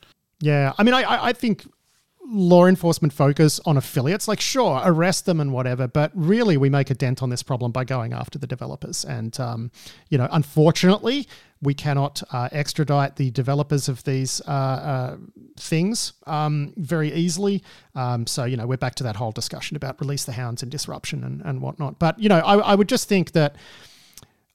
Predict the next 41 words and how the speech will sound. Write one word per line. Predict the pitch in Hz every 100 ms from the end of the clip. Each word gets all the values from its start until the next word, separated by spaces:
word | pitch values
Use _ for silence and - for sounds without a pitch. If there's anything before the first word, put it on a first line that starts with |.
| -
I'm | 254
sort | 277 311
of |
surprised | - - 131 151 226 147
still | - 185 180
we're | 151
in | 151
twenty | - 165 160
twenty-three | 156 135 - 139 127 120
and | 151
things | 170 151
are |
still | 160 160
escalating. | 135 135 - 135 127 139
Now, | 156 160
I | 196
was | 180 196
in | 220 190
the |
United | 170 151 139
States, | - 143 156
I | 147
was | 143
in | 165
D | 156 143
C | - 151 123 110 143 - - _
during | 151 151 143
the | 139
sort | - 131
of |
counter | - 156 131
ransomware | 131 139 - 143 131
initiative | 127 - 135 123 -
meetings. | 180 151 160 214 247 -
You | 170
know, | 151
I | 175 151
even | 127
attended | 131 156 139 131
an | 117
event, | 117 160 175 -